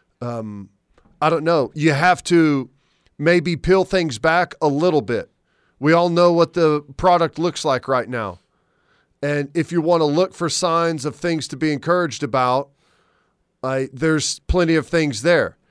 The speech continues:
If you just want to look at the product, say it's not good enough, and say that everything sucks and you're not encouraged by anything, well, then that's what you'll see. And, you know, I,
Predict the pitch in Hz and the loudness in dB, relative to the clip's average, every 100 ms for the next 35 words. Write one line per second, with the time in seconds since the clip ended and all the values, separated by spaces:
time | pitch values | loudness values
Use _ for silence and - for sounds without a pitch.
0 | _ _ _ - 156 160 170 135 175 170 | _ _ _ 0 0 2 0 2 2 0
1 | 165 175 165 170 151 170 196 196 143 185 | 0 0 2 -2 0 0 0 -2 -2 2
2 | 170 170 170 165 - _ _ _ _ _ | 4 4 2 0 -4 _ _ _ _ _
3 | - 185 185 - 180 165 151 165 165 156 | 2 4 4 4 2 2 4 4 4 2
4 | 160 156 - _ _ _ 156 143 - 170 | 2 2 -2 _ _ _ -4 -2 2 2
5 | 151 151 156 156 170 143 - - 170 170 | 4 2 2 0 -2 -2 -4 0 2 2
6 | - 165 147 147 151 147 160 160 120 147 | 0 -4 -2 0 -2 -2 -2 -2 -2 0
7 | 143 147 160 147 160 151 156 147 143 156 | 0 0 -2 -4 -2 -2 -4 -8 -2 0
8 | 170 170 - _ _ _ _ _ 131 170 | 0 -2 -10 _ _ _ _ _ -4 -2
9 | 170 139 _ 165 170 202 202 214 - - | -2 -8 _ -2 -2 -2 0 0 0 -2
10 | 233 123 - _ _ _ _ _ _ _ | -2 -2 -8 _ _ _ _ _ _ _
11 | _ _ - 120 117 107 - _ _ _ | _ _ -14 -12 -10 -12 -16 _ _ _
12 | _ _ _ _ _ _ 117 127 147 | _ _ _ _ _ _ -8 -4 -4